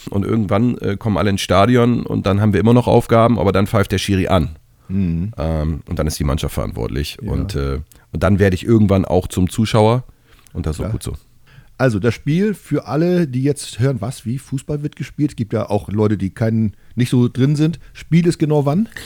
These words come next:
Speaker 1: Das Spiel ist am, äh, zehnten achten um, äh, zwanzig Uhr fünfundvierzig im Wohnen im Weststadion. Man achte auf die Reihenfolge.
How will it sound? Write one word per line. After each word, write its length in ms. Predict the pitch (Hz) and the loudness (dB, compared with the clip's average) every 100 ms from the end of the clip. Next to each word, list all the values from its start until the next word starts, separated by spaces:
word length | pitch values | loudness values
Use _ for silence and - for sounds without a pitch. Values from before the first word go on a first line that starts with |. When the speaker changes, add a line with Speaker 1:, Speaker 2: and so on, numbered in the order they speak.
| - - - | -16 -18 -6
Speaker 1:
Das 120 | 95 | -4
Spiel 160 | - 156 | 0 0
ist 120 | - | 2
am, 200 | 95 92 - | 2 0 0
äh, 200 | 80 - | -2 -2
zehnten 480 | - - 123 - 117 | -4 0 0 0 -2
achten 480 | - 113 - 160 190 | -2 -4 -6 -6 -6
um, 360 | - 95 98 95 | -6 -6 -4 -2
äh, 280 | 90 87 - | -2 -4 -6
zwanzig 540 | - - 110 127 113 | -10 -6 -4 -4 -4
Uhr 80 | 98 | -4
fünfundvierzig 640 | - 101 - 107 - - | -2 -2 -2 -6 -6 -4
im 160 | 110 95 | 0 2
Wohnen 180 | 87 104 90 | 2 0 0
im 40 | |
Weststadion. 680 | 98 - - 101 107 123 139 | -2 -4 -2 0 2 0 0
Man 180 | 82 90 | 0 -2
achte 280 | 104 - 98 | -4 -6 -8
auf 100 | 98 | -6
die 80 | 82 | -6
Reihenfolge. 640 | 85 104 110 107 104 101 | -4 -4 -2 -2 0 0